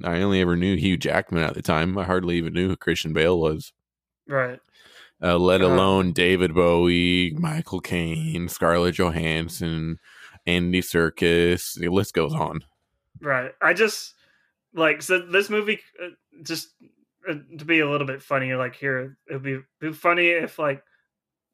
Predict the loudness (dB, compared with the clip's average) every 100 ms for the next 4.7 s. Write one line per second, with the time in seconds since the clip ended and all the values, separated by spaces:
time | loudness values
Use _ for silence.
0 | _ -10 -4 -4 -2 -2 -2 -2 -2 2
1 | 2 4 2 0 -4 -6 -4 -8 -12 -4
2 | -2 0 0 -2 -4 -6 -6 -8 -14 -20
3 | _ _ _ _ _ -4 -2 0 2 2
4 | 2 2 0 0 2 2 0